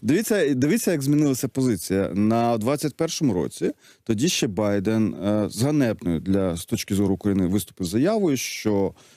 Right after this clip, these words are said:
в Україні не буде жодного чобота американського солдата, а от за,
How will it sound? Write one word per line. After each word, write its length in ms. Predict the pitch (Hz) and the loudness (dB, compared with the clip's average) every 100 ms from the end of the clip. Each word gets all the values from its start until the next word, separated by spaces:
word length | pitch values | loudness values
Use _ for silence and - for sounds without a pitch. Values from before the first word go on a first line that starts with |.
| _ | _
в 80 | 104 | -4
Україні 380 | 110 131 117 113 | -2 0 2 2
не 100 | 113 | 2
буде 240 | 104 104 | 0 -2
жодного 580 | 101 104 95 98 95 92 | 0 0 0 0 2 0
чобота 480 | - 113 92 95 90 | -2 -4 -2 -2 -2
американського 560 | 92 90 98 92 - - | -2 0 -2 -4 -6 -6
солдата, 480 | 147 165 254 240 | -4 -2 -2 -2
а 60 | 92 | -2
от 240 | 117 147 | 0 -2
за, 540 | 101 101 123 120 113 | -2 -2 0 0 0